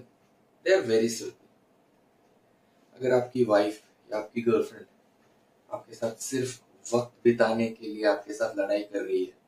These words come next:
then you are in a very good relationship। एक second cut कर, Call आ रहा है। हाँ baby, थोड़ा busy हूँ,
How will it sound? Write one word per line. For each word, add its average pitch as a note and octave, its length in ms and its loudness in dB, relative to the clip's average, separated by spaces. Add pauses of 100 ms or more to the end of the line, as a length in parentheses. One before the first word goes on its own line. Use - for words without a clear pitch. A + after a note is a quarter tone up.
(1300)
then - 100 -20 (100)
you G2+ 100 -10
are G2 80 -4
in G2 80 -12
a - 40 -20 (280)
very A2+ 320 10
good G2 180 0
relationship। - 560 -6 (2000)
एक - 140 -14
second - 260 -20
cut - 160 -8
कर, - 80 -20 (640)
Call F#2 160 2
आ - 20 4
रहा F2 100 0
है। - 80 -12 (2000)
हाँ G#2+ 100 2
baby, A#2 200 2
थोड़ा - 800 -6
busy A2 240 2
हूँ, A#2 100 0